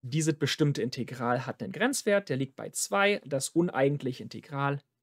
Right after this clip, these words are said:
existiert, der Grenzwert existiert, zwei. Merk dir die vier Steps, die brauchen wir auf jeden Fall, um so ein uneigentliches Integral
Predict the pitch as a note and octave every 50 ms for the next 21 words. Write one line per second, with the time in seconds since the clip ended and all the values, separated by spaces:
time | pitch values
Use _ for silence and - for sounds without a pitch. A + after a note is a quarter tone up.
0 | _ _ _ C3 C#3+ D3 - - C3 - - - - - G#3 G3 G#3 G#3+ G3 F#3
1 | - G#3+ A#3+ B3 A3+ - F#3 - - E3+ - - D3 - - - C#3 C3+ C#3 -
2 | - - _ _ - - - _ _ _ _ _ _ _ _ _ _ _ _ _
3 | - - - - - - - - - - _ _ _ _ _ _ _ _ _ _
4 | - B2 B2+ C#3 D#3+ F3+ F#3+ - - E3 C#3 C#3 C3 - - - - - - -
5 | C4 C4+ C4+ - - - D3 D3 D#3 F#3 G#3 G#3 G#3+ G3+ F#3 E3+ - - D#3+ D3+
6 | D3+ D3 - - C#3+ C#3 C#3 B2 C3+ C#3 - - E3 F3 - - C3+ C3+ C#3 C#3+
7 | C#3 C#3+ C3 B2+ C3+ - C3 B2+ - B2+ B2+ - - A#2+ A#2 A#2+